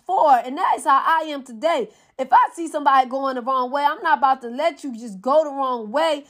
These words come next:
And I knew that me going the wrong way landed me in a ditch. Like, I'm not about to do that. I'm gonna tell you. I'm gonna help you.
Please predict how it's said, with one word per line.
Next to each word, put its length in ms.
And 140
I 140
knew 260
that 240
me 260
going 240
the 80
wrong 360
way 180
landed 360
me 360
in 100
a 60
ditch. 420
Like, 240
I'm 160
not 160
about 240
to 60
do 240
that. 200
I'm 160
gonna 240
tell 320
you. 140
I'm 160
gonna 260
help 360
you. 260